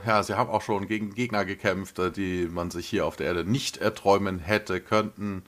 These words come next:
Ja, und dann Bregman, äh, winkt dann zur Kamera und sagt dann, "Hier,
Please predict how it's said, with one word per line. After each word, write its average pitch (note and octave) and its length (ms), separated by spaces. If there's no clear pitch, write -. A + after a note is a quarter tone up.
Ja, E3+ 240
und A#2 220
dann A#2 480
Bregman, G#2 480
äh, F2 420
winkt G2 200
dann F2 240
zur E2+ 260
Kamera E2+ 240
und D#2+ 100
sagt E2 120
dann, F2+ 80
"Hier, E3+ 200